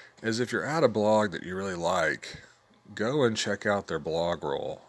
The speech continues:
and that, that's where they'll have other blogs they link, they enjoy and they link to on their site. And this is a great way to kind of keep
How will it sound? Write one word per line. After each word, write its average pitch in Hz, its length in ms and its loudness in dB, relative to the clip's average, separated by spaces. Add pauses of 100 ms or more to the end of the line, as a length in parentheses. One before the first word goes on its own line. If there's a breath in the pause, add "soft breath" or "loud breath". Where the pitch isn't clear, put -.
and 85 240 -8
that, 101 200 -4
that's 104 280 -6
where 92 240 0
they'll 85 180 -2
have 87 380 -2
other 104 240 0
blogs 90 440 0
they 78 140 -2
link, 85 300 -4 (100)
they 95 180 2
enjoy 85 460 -4
and 82 160 -8
they 82 80 -6
link 80 240 -8
to 82 160 -8
on 73 80 -8
their 73 100 -10
site. 67 440 -6 (720 loud breath)
And 95 380 -2 (600)
this 131 200 -2
is 120 80 0
a 117 60 2
great 120 280 4
way 104 260 4
to 95 140 -6
kind 98 260 -2
of 87 320 -2 (560)
keep - 460 -2